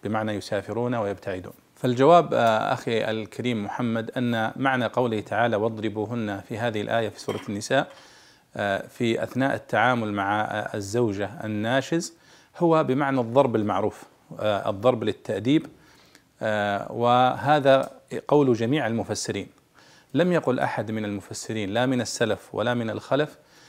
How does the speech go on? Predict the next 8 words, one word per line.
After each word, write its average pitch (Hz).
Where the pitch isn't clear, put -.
أن 117
معنى 120
"واضربوهن" 117
أي 120
ابتعدوا 107
عنهن، 98
وإنما 135
قال: 147